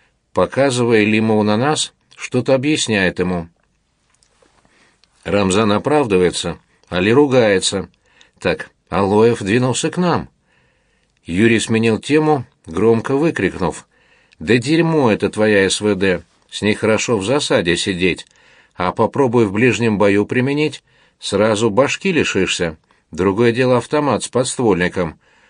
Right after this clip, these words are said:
Хочешь, у очереди духа срежь, хочешь, гранатой на куски порви. А главное, А К удобен, не то что твоя дура-винтовка".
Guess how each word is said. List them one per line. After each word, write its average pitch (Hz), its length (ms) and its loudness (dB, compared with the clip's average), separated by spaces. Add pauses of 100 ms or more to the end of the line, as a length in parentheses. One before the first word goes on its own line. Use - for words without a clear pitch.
(300)
Хочешь, - 600 -2 (400)
у 113 160 0
очереди 110 380 0
духа 104 380 0
срежь, 110 440 -2 (300)
хочешь, 143 400 -2
гранатой 107 560 0
на 104 100 -2
куски 107 380 -4
порви. 101 480 -2 (580)
А 87 180 -4
главное, 110 560 0 (200)
А 82 140 -4
К 120 240 0
удобен, 127 600 0 (320)
не 95 80 -6
то 87 140 0
что - 180 0
твоя 104 240 0
дура-винтовка". 95 960 0